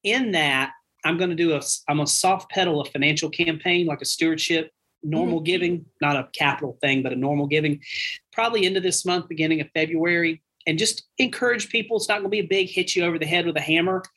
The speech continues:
Speaker 2: Mm-hmm.
Speaker 1: but just, just, we've got a lot of new people over the last couple of years, both
Speaker 2: Yeah.
Speaker 1: online and in person, who found us, to give new people a chance to make a commitment and to give existing people a chance to say, "Hey, let me solidify my commitment." Or,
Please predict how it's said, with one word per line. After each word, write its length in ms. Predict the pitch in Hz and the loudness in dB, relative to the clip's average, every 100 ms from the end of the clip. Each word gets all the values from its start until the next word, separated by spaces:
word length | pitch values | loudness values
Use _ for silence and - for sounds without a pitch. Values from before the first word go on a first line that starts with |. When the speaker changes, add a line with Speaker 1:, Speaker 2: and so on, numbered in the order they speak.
| - | -6
Speaker 2:
Mm-hmm. 300 | 208 240 170 | -2 0 0
Speaker 1:
but 180 | 208 240 | 2 2
just, 220 | 247 233 | 2 0
just, 240 | - - 220 | 0 0 0
we've 160 | 320 | -2
got 140 | 415 392 | 0 0
a 40 | |
lot 200 | 269 240 | 2 2
of 60 | 196 | 0
new 120 | 196 | 0
people 500 | 196 233 - 147 - | 0 -2 0 -2 -2
over 140 | 170 165 | -2 2
the 60 | |
last 260 | 160 160 - | 2 2 0
couple 180 | 147 160 | -2 -2
of 80 | 139 | 0
years, 260 | 170 180 | 2 2
both 160 | - 254 | -2 0
Speaker 2:
Yeah. 120 | 220 | 0
Speaker 1:
online 280 | 151 160 190 | 0 0 0
and 120 | 180 | 0
in 120 | 147 139 | -2 0
person, 340 | 185 180 156 | 0 0 0
who 60 | 143 - | -2 0
found 160 | 175 | 0
us, 120 | 180 - | 0 -2
to 80 | |
give 220 | 160 220 180 | -2 -2 0
new 160 | 190 | -2
people 320 | 202 202 - | -2 -4 -2
a 40 | 156 | -2
chance 340 | - 170 160 | 2 2 0
to 80 | - | -2
make 260 | 135 160 156 | 0 0 -2
a 40 | |
commitment 520 | - 143 147 175 196 - _ - - - - | -10 -2 0 0 -4 -6 _ -8 -8 -8 -4
and 160 | 285 | -2
to 60 | 269 | 0
give 180 | 247 202 | 0 0
existing 480 | 160 185 196 208 | 0 0 0 0
people 300 | 180 175 175 | 0 0 0
a 60 | 165 | -2
chance 300 | 170 165 165 | 2 2 0
to 80 | - | -2
say, 180 | - 220 | -2 -2
"Hey, 400 | 254 302 143 - _ _ _ _ | 0 0 0 -6 _ _ _ _
let 100 | 262 | -2
me 80 | 311 | 0
solidify 560 | 269 277 240 240 190 170 | 0 0 0 0 0 0
my 160 | 165 | 0
commitment." 400 | 151 - 170 151 208 | -2 -2 -2 -2 0
Or, 360 | 208 208 196 | 2 0 -4